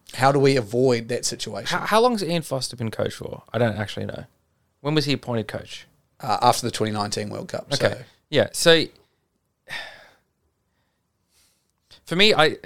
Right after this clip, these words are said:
Speaker 2: get, I see what you're saying about learning. I would, I would argue that it's not just the, the players that were learning, but I think is Ian Foster was learning as well of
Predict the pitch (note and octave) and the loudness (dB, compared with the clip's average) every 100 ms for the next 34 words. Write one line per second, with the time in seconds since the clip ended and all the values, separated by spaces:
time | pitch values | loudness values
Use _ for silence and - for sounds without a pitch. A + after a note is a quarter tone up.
0 | - _ E3+ E3+ - - F3+ C#3+ D3 C#3 | -18 _ 0 2 2 0 0 0 0 2
1 | C3 A#2+ A#2 A2 A#2 - _ A#2+ C3 D3+ | 2 2 2 2 -2 -8 _ -4 -2 2
2 | C#3+ - _ C3 D3+ E3 B2+ C3 B2+ B2 | 0 -2 _ -2 0 2 6 6 6 0
3 | A2+ - A2+ - - _ _ _ _ - | -6 -4 -2 -4 -8 _ _ _ _ -6
4 | B2+ - - _ - C#3+ C3+ C#3+ D3 - | -4 -4 -10 _ -2 0 0 -2 -2 2
5 | B2 A2+ G#2+ - - - A#2 A2 G#2+ G#2 | 6 6 6 2 -6 0 0 2 0 0
6 | G#2 G#2+ - - B2 A2 B2 A#2 - G#2 | 0 -2 -4 -6 -8 -6 -4 -2 -2 -4
7 | - G#2+ G2 G#2+ G2+ G2+ G2 - G#2 F#2+ | -4 -6 -6 -2 -2 -2 -6 -6 -8 0
8 | G#2 G2+ G#2+ - _ _ _ - A#2 G#2+ | 0 0 -6 -8 _ _ _ -2 4 6
9 | G#2 G2 | 6 2